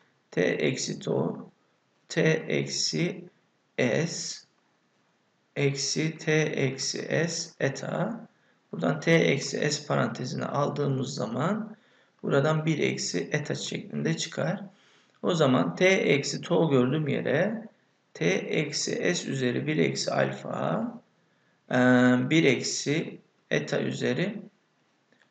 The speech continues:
e, ne olacaktır? Bir eksi alfa olacaktır. Şimdi devam edersek D tau gördüğümüz yere ise D tau gördüğümüz yere gördüğünüz gibi şunu yazacağız. T eksi S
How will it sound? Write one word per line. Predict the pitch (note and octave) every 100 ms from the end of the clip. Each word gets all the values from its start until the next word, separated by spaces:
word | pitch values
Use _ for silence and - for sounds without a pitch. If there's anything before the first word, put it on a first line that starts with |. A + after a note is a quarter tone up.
| _
e, | - C3 B2+ C3
ne | D#3
olacaktır? | C#3 - A#2+ - D3
Bir | B2+
eksi | B2 - -
alfa | - - -
olacaktır. | - - - - - - _ _ _ _ _
Şimdi | - - E2
devam | D#3 G3+
edersek | D#3+ C3 A#2+ - F#3+ A3+ -
D | D#3 D#3+
tau | - F#3 F#3
gördüğümüz | C#3 B2 B2 B2 A#2+
yere | B2+ B2+
ise | - - E2 - - - _ - _ _ _ _
D | - D#3+
tau | F3 F3+
gördüğümüz | E3+ E3 E3+ E3+ E3
yere | D3 D3+ E3+ - - - _ _ _
gördüğünüz | D#3 E3 E3 D#2+
gibi | C#3+
şunu | E3 - D#2+
yazacağız. | D3 - - - - - - - _ _ _ _ -
T | F3
eksi | E3+ - C3+ - - - D2+ -
S | - - -